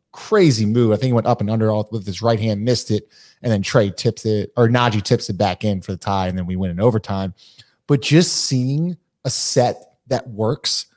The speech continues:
and then making kind of an adjustment, right? So, like,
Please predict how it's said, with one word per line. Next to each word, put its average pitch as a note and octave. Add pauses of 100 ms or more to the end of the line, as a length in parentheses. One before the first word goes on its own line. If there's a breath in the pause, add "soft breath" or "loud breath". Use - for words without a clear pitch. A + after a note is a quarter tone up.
(180)
and C3+
then A#2
making B2
kind B2+
of A#2+
an G#2
adjustment, G#2
right? B2+
So, C3+
like, A2+